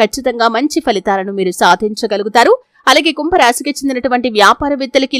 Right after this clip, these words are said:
లాభసాటి ఫలితాలు ఉన్నప్పటికీ లెక్కల విషయంలో కొన్ని తప్పులు దొర్లే అవకాశాలు ఉన్నాయి. ముఖ్యంగా భాగస్వామ్య ఒప్పందాలు, భాగస్వామ్య వ్యాపారాలు చేస్తున్నవారు ఈ విషయంలో తగిన జాగ్రత్తలు ఖచ్చితంగా పాటించాలి. విదేశాలకు వెళ్లాలని గత కొద్ది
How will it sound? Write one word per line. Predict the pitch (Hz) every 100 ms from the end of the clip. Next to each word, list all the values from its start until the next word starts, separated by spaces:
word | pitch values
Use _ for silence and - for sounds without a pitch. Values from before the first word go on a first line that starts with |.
| 196
లాభసాటి | 220 311 - 269 262
ఫలితాలు | 226 226 269 254 208
ఉన్నప్పటికీ | 226 233 220 302 427 - _ _
లెక్కల | 262 269 403 330
విషయంలో | - 294 277 254
కొన్ని | 262 254 220
తప్పులు | 226 - 349 214
దొర్లే | 208 208 190
అవకాశాలు | 196 208 196 220 202 202
ఉన్నాయి. | 208 - _ _
ముఖ్యంగా | 240 - 285 277 226
భాగస్వామ్య | 196 240 302 - 277 269 247 196
ఒప్పందాలు, | - 247 247 233 240 208
భాగస్వామ్య | 196 294 285 294 269 262 202
వ్యాపారాలు | 180 220 233 220 214
చేస్తున్నవారు | 233 226 - 240 240 262 508 _ _ -
ఈ | 311
విషయంలో | 294 - 285 262 254
తగిన | 190 214 262
జాగ్రత్తలు | 233 202 196 277 190
ఖచ్చితంగా | 196 - 214 196 190 196
పాటించాలి. | 190 214 214 254 220 - _ _ -
విదేశాలకు | 285 381 403 381 359 262
వెళ్లాలని | 254 302 294 285 240
గత | 247 -
కొద్ది | 339